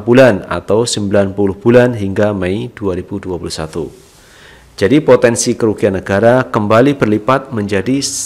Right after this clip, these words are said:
tiga belas koma enam puluh dua triliun rupiah. Perhitungan tersebut didapat dari potensi kerugian negara sebulan sebesar seratus lima puluh satu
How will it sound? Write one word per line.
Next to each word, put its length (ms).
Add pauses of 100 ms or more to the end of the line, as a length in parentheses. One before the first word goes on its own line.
(200)
tiga 240
belas 320
koma 400
enam 400
puluh 240
dua 160
triliun 640 (480)
rupiah. 480 (640)
Perhitungan 400
tersebut 480
didapat 560
dari 560
potensi 560
kerugian 400
negara 400
sebulan 640 (320)
sebesar 640
seratus 560
lima 320
puluh 240
satu 640